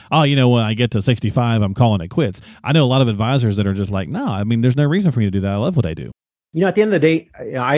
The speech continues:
Speaker 2: I came into this business not because I want to crunch numbers all day long.
Speaker 1: Right.
Speaker 2: It's because I love to educate. I love to share information. I love to inspire, Mark. And,
Speaker 1: Mm-hmm.
Speaker 2: you know, if I can inspire one individual or a thousand individuals,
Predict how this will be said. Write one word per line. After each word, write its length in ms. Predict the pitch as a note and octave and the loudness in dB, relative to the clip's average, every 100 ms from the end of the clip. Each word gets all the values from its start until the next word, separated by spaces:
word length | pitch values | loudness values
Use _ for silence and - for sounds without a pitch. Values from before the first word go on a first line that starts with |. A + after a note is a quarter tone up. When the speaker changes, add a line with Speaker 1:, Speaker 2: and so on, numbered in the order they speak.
| D3 B2 | 0 -2
Speaker 2:
I 160 | B2+ _ _ - | -4 _ _ -6
came 220 | D#3+ C#3+ | -2 0
into 240 | C#3+ C#3+ | -2 -4
this 200 | B2 A#2+ | -4 -4
business 460 | A2 A#2+ A2 A#2 - | -2 -2 -2 -6 -6
not 160 | D3+ | -6
because 480 | D3 C3+ C#3 C3 A#2+ - _ - _ _ - | -6 -4 0 0 -2 -12 _ -20 _ _ -4
I 140 | C3+ | -2
want 260 | C3 C3+ C3 | 0 -2 -6
to 40 | |
crunch 300 | - C3 - | -6 -6 -2
numbers 260 | B2+ B2+ A2 | -2 -2 0
all 120 | A#2 | 0
day 140 | A2+ | 0
long. 360 | A2 A2 A2 G#2 - | -2 -4 -6 -10 -6
Speaker 1:
Right. 220 | G2+ F2+ | -4 -4
Speaker 2:
It's 100 | - | -6
because 220 | F#3 E3 | -6 -2
I 80 | C3+ | 0
love 380 | B2 B2 B2+ C3 | 0 0 0 -2
to 200 | - A#2+ | -8 -10
educate. 420 | A#2+ A2+ G#2 G#2 | -10 -10 -12 -8
I 60 | A#2 | -4
love 220 | D3 D3+ | -2 -4
to 100 | B2+ | -8
share 220 | - C3 | -4 -2
information. 540 | A#2+ A2+ A2+ A2 - - | -2 -2 -2 -4 -8 -6
I 80 | D3+ | -2
love 380 | D3+ E3 E3+ - | 0 2 0 -4
to 160 | D3+ | -6
inspire, 680 | C3+ A#2+ - - A2+ C#3+ A2+ | -4 -6 -10 -8 -4 -2 0
Mark. 340 | G#2+ G#2 G#2+ | -2 -6 -6
And, 140 | A#2+ A#2+ | -2 -2
Speaker 1:
Mm-hmm. 100 | C3+ - _ | -2 -6 _
Speaker 2:
you 100 | C#3 | -6
know, 60 | A#2+ | -4
if 100 | - | -2
I 80 | D#3+ | -2
can 160 | D3+ | -2
inspire 680 | C3 G#2 - D3 C#3+ C3+ - _ _ _ _ _ | -4 -6 -2 0 2 0 -6 _ _ _ _ _
one 220 | B2 D#3 | -4 0
individual 680 | E3+ C#3+ A#2+ A#2 A2 A2 G#2+ _ _ _ _ | 2 0 -2 -4 -4 -8 -10 _ _ _ _
or 180 | C3 C3+ | 0 0
a 80 | A#2 | 0
thousand 560 | - D3+ E3+ F3+ C#3+ | -4 -8 -4 -4 -2
individuals, 840 | B2+ A#2 G#2+ A2 G#2 G#2+ G#2+ - | -2 -4 -4 -6 -6 -6 -8 -14